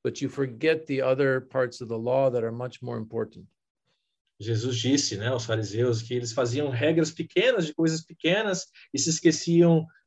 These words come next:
Speaker 2: dos grandes mandamentos da lei.
Speaker 1: So the legalists were antinomians.
Speaker 2: Então, nesse caso, a gente vê que o legalismo era antinomismo.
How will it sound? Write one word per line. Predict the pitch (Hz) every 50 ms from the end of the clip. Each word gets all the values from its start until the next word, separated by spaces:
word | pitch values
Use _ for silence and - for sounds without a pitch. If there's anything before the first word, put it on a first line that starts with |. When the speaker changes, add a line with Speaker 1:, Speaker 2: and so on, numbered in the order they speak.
| _ -
Speaker 2:
dos | 147 151 139
grandes | 147 156 170 165 151
mandamentos | 151 151 147 143 139 127 123 120 117 113
da | 120 117
lei. | 110 107 101 101 107 - - _ _ _ _ _ _ _ _ _ _ _ _ _ _ _ _ _ _
Speaker 1:
So | - - - 156 151 156 156 156 165 165 - - _ _ -
the | 143 127 135
legalists | 139 139 151 190 196 156 170 156 165 165 165 -
were | 147 127 139 175 202 185
antinomians. | 156 139 131 117 - 123 120 120 120 110 101 104 101 98 98 - - - _ _ _ _ _ _ _ _ _ _ _ _ _ _ _ _ _ _ _ -
Speaker 2:
Então, | 110 113 113 143 151 165
nesse | 165 160 156 156 151 -
caso, | - 156 175 202 208 175 147
a | 135
gente | 127 143 143 - 151
vê | 139 160 160
que | - -
o | 165
legalismo | 165 170 170 165 165 180 185 180 190 175 - -
era | - 180 214 226 220 190
antinomismo. | 175 170 170 165 165 - 170 143 131 127 120 117 113 104 104 98